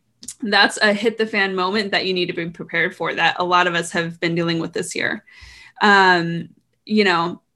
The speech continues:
when, when the seller, you know, suddenly changes their mind and they're not ready to list right now,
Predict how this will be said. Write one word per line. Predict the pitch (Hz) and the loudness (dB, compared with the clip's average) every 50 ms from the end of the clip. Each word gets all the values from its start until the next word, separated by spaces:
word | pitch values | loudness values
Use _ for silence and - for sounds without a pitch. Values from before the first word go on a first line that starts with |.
| _ _ _ - | _ _ _ -4
when, | 220 214 190 208 208 202 196 196 196 196 196 196 165 196 208 | -2 0 2 4 4 4 4 2 0 -2 -2 -4 -4 -4 -2
when | 202 190 190 190 185 185 185 185 185 185 185 _ _ _ _ _ _ - 208 - _ _ _ _ _ _ | 0 2 2 2 2 2 0 -2 -4 -6 -8 _ _ _ _ _ _ -18 -18 -18 _ _ _ _ _ _
the | 214 214 175 180 180 | -2 -2 -2 -2 -6
seller, | - - - 214 196 196 196 196 196 196 190 190 196 202 196 _ _ _ | -6 -2 0 2 4 4 4 4 2 2 2 0 0 -2 -4 _ _ _
you | 208 208 196 180 | -4 -2 0 0
know, | 175 165 180 | -2 -4 -4
suddenly | 175 - 190 180 180 180 185 | -4 -4 -4 -4 -4 -4 -4
changes | 180 208 190 202 208 202 202 202 | -4 -4 -4 -2 -2 -2 -2 -2
their | 196 180 | -2 -4
mind | 180 180 180 175 180 180 180 | -2 0 0 0 0 0 0
and | 170 170 | 0 -2
they're | 170 170 175 | -2 -2 0
not | 175 170 - | -2 -2 0
ready | 165 165 165 170 170 | 0 -2 -2 -2 -4
to | 170 - 165 | -6 -8 -6
list | 165 160 175 170 - | -6 -4 -6 -6 -4
right | - 175 170 - | -2 -2 -2 0
now, | - - - 104 101 107 - - | -2 -2 -2 0 -2 -4 -4 -6